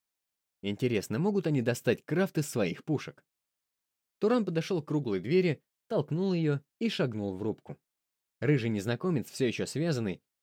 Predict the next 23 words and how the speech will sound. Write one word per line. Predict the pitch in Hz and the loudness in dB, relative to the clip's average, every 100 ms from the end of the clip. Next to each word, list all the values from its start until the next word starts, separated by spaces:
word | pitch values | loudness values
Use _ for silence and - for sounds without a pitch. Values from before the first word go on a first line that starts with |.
| - | -12
сидел | 190 240 226 | -2 0 2
на | 165 | 0
корточках | 190 190 180 - 147 | -2 -2 -2 -2 -2
у | 127 | -2
стены | - 98 135 - - | -2 0 0 -2 0
и | 160 | 0
ухмылялся. | 160 - 147 117 85 - - _ _ _ _ _ _ - | 0 0 0 0 -2 -8 -20 _ _ _ _ _ _ -8
«Где | 190 233 | 0 0
тебя | 196 202 | 2 4
носит, | 220 220 170 117 - | 4 4 4 2 2
парень?» | 185 131 92 - _ _ _ _ _ - | 4 4 2 -4 _ _ _ _ _ -6
воскликнул | 95 - 214 214 202 | -4 0 -2 0 2
он | 185 | 2
при | 160 | 2
виде | 170 175 123 | 2 2 2
Турана | 127 165 170 | 2 2 0
с | 127 | -2
таким | - 143 147 92 | -4 0 0 0
выражением, | 90 90 180 190 104 78 _ _ - | 0 2 2 2 0 -4 _ _ -6
будто | 208 220 196 | -4 2 4
они | 151 165 | 4 2
старые | - 110 104 | 2 2 2
приятели. | 95 120 95 - 71 | 2 0 0 -4 -12